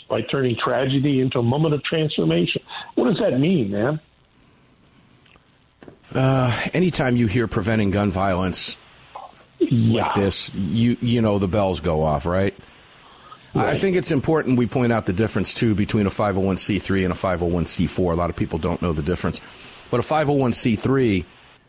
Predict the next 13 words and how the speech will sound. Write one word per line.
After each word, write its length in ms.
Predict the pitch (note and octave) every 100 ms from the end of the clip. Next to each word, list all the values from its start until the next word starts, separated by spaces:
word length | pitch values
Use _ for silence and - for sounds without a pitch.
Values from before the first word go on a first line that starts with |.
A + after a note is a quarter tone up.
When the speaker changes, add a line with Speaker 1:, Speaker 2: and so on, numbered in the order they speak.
| -
Speaker 2:
uh, 220 | G2+ G2 G2
as 240 | A2+ G#2+
a, 200 | G#2 G2+
as 160 | F2+ G2
a 40 | G2+
nonprofit, 540 | G#2+ F#2+ A2+ G#2 G2
is 100 | F2+
prohibited 680 | - F2+ C#3+ D3+ G2+ D#2 C2 - - - - - _ -
from 200 | - A2+
supporting 420 | - - A#2+ G#2+
or 60 | G2
opposing 380 | - G#2 F#2
candidates, 560 | E2+ F#2+ D#2+ B1+ - -